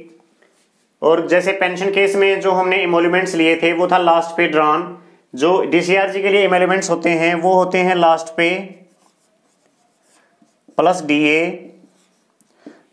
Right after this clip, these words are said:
Plus अगर किसी को नॉन प्रैक्टिस allowance मिल रहा है तो वो, और उसके अलावा अगर कोई government ने declare कर रखा है उसका कोई allowance जो pension benefit के लिए count होगा, तो वो भी हम डीसीआरजी के लिए calculate करेंगे।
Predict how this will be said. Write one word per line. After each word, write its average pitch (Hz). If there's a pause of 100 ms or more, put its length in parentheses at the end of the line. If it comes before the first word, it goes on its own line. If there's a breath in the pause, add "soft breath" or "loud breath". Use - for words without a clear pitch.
Plus 190
अगर 180
किसी 196
को 196
नॉन 180
प्रैक्टिस 190
allowance 175
मिल 160
रहा 170
है 175
तो 180
वो, 160 (340 loud breath)
और 160
उसके 165
अलावा 196
अगर 180
कोई 190
government 175
ने 190
declare 170
कर 180
रखा 175
है 170
उसका 165
कोई 165
allowance 147
जो 160
pension 160
benefit 165
के 165
लिए 160
count 147
होगा, 139 (420 loud breath)
तो 151
वो 151
भी 180
हम 175
डीसीआरजी 156
के 156
लिए 160
calculate 147
करेंगे। 127